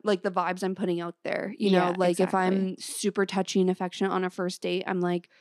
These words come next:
Speaker 1: "Well, I don't want them to think that I'm just looking to hook up."
Speaker 2: Exactly,
Speaker 1: You
Speaker 2: yeah.
Speaker 1: know, like,
Speaker 2: Yeah.
Speaker 1: I'm actually trying to date here, you
Speaker 2: Yeah,
Speaker 1: know,
Speaker 2: yeah,
Speaker 1: but I'm
Speaker 2: yeah.
Speaker 1: putting off the vibes or I don't know. So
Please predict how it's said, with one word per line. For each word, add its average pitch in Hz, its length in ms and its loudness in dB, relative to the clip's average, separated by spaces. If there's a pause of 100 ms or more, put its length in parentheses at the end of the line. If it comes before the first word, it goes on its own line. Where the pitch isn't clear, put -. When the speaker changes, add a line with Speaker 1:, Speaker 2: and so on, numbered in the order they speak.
(120)
Speaker 1:
"Well, 208 80 2
I 208 40 4
don't 214 160 4
want - 160 0
them 190 100 2
to 180 80 4
think 180 220 2
that 175 100 2
I'm 175 140 0
just 170 260 -4
looking 175 240 -2
to 175 80 0
hook 170 220 -6
up." - 260 -6
Speaker 2:
Exactly, 185 580 0
Speaker 1:
You 202 140 4
Speaker 2:
yeah. 190 60 2
Speaker 1:
know, 175 160 2
like, 180 500 0
Speaker 2:
Yeah. 165 200 -8 (260)
Speaker 1:
I'm 190 120 2
actually 185 480 2 (160)
trying 190 280 0
to 175 80 2
date 165 320 0
here, - 340 -6
you 214 80 6
Speaker 2:
Yeah, 196 220 8
Speaker 1:
know, 190 80 2
Speaker 2:
yeah, 185 80 4
Speaker 1:
but 196 100 4
I'm 185 80 2
Speaker 2:
yeah. - 60 -4
Speaker 1:
putting 185 260 0
off 175 160 -2
the - 80 -2
vibes 170 460 -2
or 160 220 -4 (100)
I 247 100 0
don't 262 160 0
know. 180 220 0
So 196 460 0